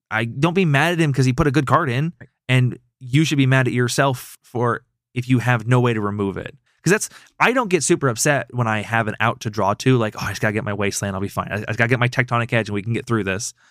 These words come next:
Speaker 1: But when I look at my opponent and I go, "Oh, he's a, he has a Glacial Chasm loop. Uh, I have, I have no way to get through an attack. I cannot win this game. This isn't fun."
Speaker 2: Right.
Speaker 1: That's 'cause I built my deck, uh, uh, suboptimally. So put in some land destruction.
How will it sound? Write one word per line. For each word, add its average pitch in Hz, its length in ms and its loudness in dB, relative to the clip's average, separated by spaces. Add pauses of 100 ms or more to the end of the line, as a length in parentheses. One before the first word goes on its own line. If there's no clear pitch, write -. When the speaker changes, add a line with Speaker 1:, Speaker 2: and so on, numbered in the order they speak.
(180)
Speaker 1:
But 127 80 2
when 123 100 2
I 120 80 2
look 139 180 2
at 120 60 -2
my 117 120 0
opponent 131 400 0
and 110 80 -2
I 107 120 0
go, 104 300 -2
"Oh, 131 140 2
he's 127 160 4
a, 110 100 0
he 120 80 2
has 107 100 0
a 101 60 -4
Glacial 135 260 0
Chasm 113 360 0
loop. 104 260 0 (300)
Uh, 104 200 0
I 104 120 0
have, 101 480 -4 (160)
I 110 80 -2
have 104 120 -2
no 113 200 2
way 113 180 0
to 107 140 -4
get 107 200 -4
through 107 220 0
an 95 60 -2
attack. 95 440 -2 (340)
I 113 120 2
cannot 110 340 0
win 101 140 -2
this 95 160 -6
game. 90 280 -6
This 104 180 -2
isn't 101 200 -4
fun." 92 300 -4 (160)
Speaker 2:
Right. - 160 -12 (300)
Speaker 1:
That's 165 100 2
'cause 151 180 2
I 135 200 4
built 123 280 2
my 104 140 -4
deck, 98 400 -2 (160)
uh, 123 120 2 (140)
uh, - 80 -10 (140)
suboptimally. 92 840 -2 (300)
So 101 120 -4 (120)
put 156 280 2
in 131 240 4
some 107 180 -2
land 110 220 -2
destruction. - 560 -6